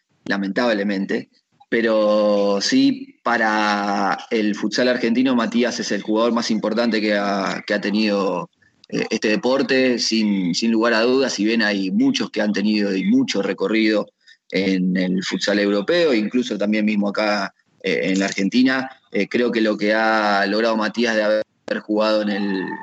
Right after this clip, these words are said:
en el mejor equipo del mundo y a un nivel donde, eh, era, no sé, muchas veces acá se lo compara con lo que sería Ricardinho hoy, ¿no? Eh, y creo que, que va por ese lado.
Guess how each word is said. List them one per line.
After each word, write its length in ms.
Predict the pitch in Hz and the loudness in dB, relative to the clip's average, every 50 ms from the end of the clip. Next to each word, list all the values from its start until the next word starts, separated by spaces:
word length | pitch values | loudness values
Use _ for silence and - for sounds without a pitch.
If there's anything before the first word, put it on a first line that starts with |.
| - - - - - - - | -14 -16 -16 -18 -16 -10 -6
en 100 | 98 98 | -6 -2
el 80 | 98 98 | -2 -2
mejor 260 | 101 98 - 120 117 | -2 0 0 0 0
equipo 320 | 101 117 117 110 113 107 | 2 0 0 0 2 0
del 100 | 104 104 | 2 2
mundo 480 | 110 120 127 131 127 127 120 120 117 - - - - _ | 2 4 4 4 4 4 2 0 -2 -6 -10 -20 -14 _
y 100 | - - | -4 -2
a 80 | - 98 | -2 0
un 160 | 110 107 107 | 0 0 0
nivel 400 | 110 113 117 117 113 113 120 113 | 2 2 2 2 2 2 2 2
donde, 800 | 110 104 107 101 101 101 98 95 95 95 95 92 95 95 92 92 - _ _ _ _ _ | 0 0 0 0 0 0 0 2 0 0 0 0 0 -2 -4 -6 -10 _ _ _ _ _
eh, 560 | - 95 85 87 87 92 90 90 90 - 76 - - _ _ _ _ _ _ _ _ _ _ - - - _ _ - - - - - - - _ - | -6 -6 -4 -4 -4 -4 -6 -8 -8 -12 -14 -16 -18 _ _ _ _ _ _ _ _ _ _ -20 -20 -20 _ _ -20 -20 -20 -20 -20 -20 -20 _ -4
era, 760 | 92 104 104 98 95 95 98 98 98 98 - - - 92 - - _ _ - - _ _ _ _ _ _ _ _ - - - _ _ | -2 0 0 0 0 0 0 0 0 -2 -2 -4 -6 -8 -10 -14 _ _ -20 -20 _ _ _ _ _ _ _ _ -20 -20 -20 _ _
no 80 | 120 117 | -2 0
sé, 260 | - 139 123 110 - | 2 2 2 2 2
muchas 280 | - 131 131 - 135 147 | 2 0 2 2 0 0
veces 120 | 139 131 | 0 0
acá 160 | 131 120 139 | 0 0 0
se 60 | 127 123 | 0 0
lo 80 | 117 | 0
compara 340 | 104 104 95 113 117 113 104 | 0 -2 -2 0 0 0 0
con 100 | 101 104 | -2 -4
lo 80 | 101 92 | -4 -4
que 80 | 98 | -4
sería 220 | 98 104 113 117 117 | -4 -2 0 0 0
Ricardinho 540 | 113 110 92 98 104 113 117 110 107 117 | -2 -4 -4 -2 -2 0 0 0 2 2
hoy, 100 | 123 110 | 0 0
¿no? 240 | 104 - 151 247 - - _ _ _ - - _ - | 0 0 -2 -4 -6 -8 _ _ _ -20 -20 _ -4
Eh, 580 | 104 107 104 98 98 95 92 95 92 95 92 92 95 | -2 0 2 2 2 2 0 0 0 0 0 -2 -2
y 80 | 95 | -2
creo 200 | - 113 117 120 | -2 -2 -2 -2
que, 420 | 107 107 101 98 95 95 95 92 - | -2 -2 -2 -2 -2 -2 -4 -4 -4
que 100 | - 98 | -2 -2
va 100 | 113 117 | -2 0
por 140 | 101 113 113 | 0 -2 -4
ese 160 | 104 - 104 | -2 -2 -2
lado. 300 | 120 110 95 87 85 | -2 -2 -2 -4 -6